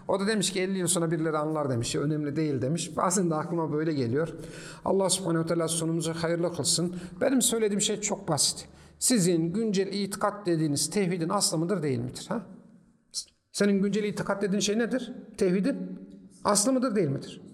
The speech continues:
Tevhidin aslıysa, tevhid ne demek? La ilahe illallah. Tamam işte. Güncel itikadi meselelerin delili neymiş? Bitti, bu kadar basit. Tevhidin aslı değilse it-, güncel itikadi mesele değildir.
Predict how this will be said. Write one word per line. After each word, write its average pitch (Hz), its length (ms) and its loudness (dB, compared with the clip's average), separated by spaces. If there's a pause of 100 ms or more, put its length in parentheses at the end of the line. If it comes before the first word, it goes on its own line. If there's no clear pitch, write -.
(440)
Tevhidin 247 420 2
aslıysa, 202 580 0
tevhid 214 640 -2
ne 233 140 2
demek? 247 380 -2 (680)
La 240 260 4
ilahe 196 200 4
illallah. 147 220 -2
Tamam 247 260 -2
işte. - 260 -8 (320)
Güncel 247 360 2
itikadi 175 680 0 (280)
meselelerin 185 760 2
delili 208 320 0
neymiş? 247 480 -2 (260)
Bitti, 277 300 -2
bu 202 80 -2
kadar 185 280 -2
basit. - 360 -4 (640)
Tevhidin 254 480 4 (760)
aslı 214 440 4
değilse 320 560 2 (760)
it-, 277 420 2
güncel 277 280 4
itikadi 262 460 0
mesele 240 360 0
değildir. - 540 -4